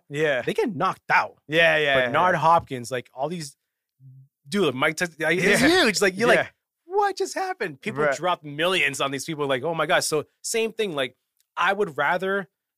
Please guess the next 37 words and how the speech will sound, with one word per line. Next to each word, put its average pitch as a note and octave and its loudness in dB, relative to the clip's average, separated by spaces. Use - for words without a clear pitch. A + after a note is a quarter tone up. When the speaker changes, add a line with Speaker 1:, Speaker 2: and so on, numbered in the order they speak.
Speaker 2:
get C#3 -2
hurt. C3+ -2
I C#3+ 0
would D#3+ -2
rather D#3 0
have C#3 -2
a B2 -20
thousand D3 -6
no's C3 -6
at D#3 -4
the E3+ -6
beginning. C3+ -6
Speaker 1:
Yeah. C3+ -2
Speaker 2:
It's C#3+ -6
gonna E3 -4
define D3+ -6
me D3+ -8
for C3 -12
who C#3+ -8
I A2+ -8
am. A#2 -8
Speaker 1:
Yeah. B2 -2
Speaker 2:
And B2 -12
this C3+ -4
is C3 -12
why B2 -2
I B2 -6
have B2 -6
so - -8
much B2+ -8
to A#2 -14
tell C#3 -8
you G#2+ -12
today G#2+ -12
anyway. G#2+ -8
So, G2+ -10
Speaker 1:
Yeah, C#3 0